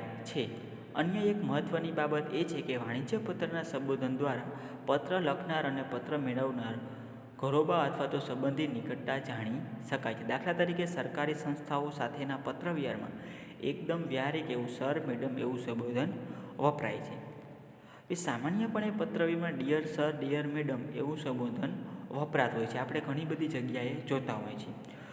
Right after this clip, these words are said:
હવે પત્ર મેળવનાર સાથે વિશેષ ઘરોબો હોય તો "માય ડિયર ખાન"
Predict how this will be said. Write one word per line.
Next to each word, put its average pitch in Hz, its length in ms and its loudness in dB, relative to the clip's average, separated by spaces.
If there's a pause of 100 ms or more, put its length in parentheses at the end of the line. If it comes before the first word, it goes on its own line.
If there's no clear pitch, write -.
(140)
હવે - 220 -4
પત્ર 156 300 2
મેળવનાર 190 500 4
સાથે 165 340 2
વિશેષ 131 440 2 (840)
ઘરોબો 156 380 6
હોય 170 280 8
તો 131 160 4
"માય 131 340 4
ડિયર 143 460 4
ખાન" 147 320 2